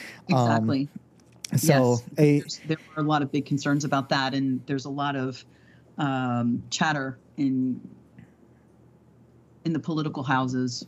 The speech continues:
Speaker 2: um, about, uh, whether or not TikTok should even, like you said, be allowed um, to be a social media platform because of the ties to,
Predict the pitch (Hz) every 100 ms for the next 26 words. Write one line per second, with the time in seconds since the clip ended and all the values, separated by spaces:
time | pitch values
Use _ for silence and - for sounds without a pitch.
0 | - - 135 127 123 123 123 - _ -
1 | 131 131 131 123 - - - - - _
2 | _ 131 127 127 117 117 - - - -
3 | - 151 143 139 127 131 - - 139 147
4 | 127 - - - 147 131 135 127 123 120
5 | 120 117 - _ - 135 135 127 131 123
6 | 135 131 127 131 131 127 120 117 120 120
7 | _ - 120 117 127 127 131 123 127 127
8 | 127 127 - 131 123 117 117 - 135 127
9 | - 120 127 120 123 107 - 120 120 -
10 | 135 123 120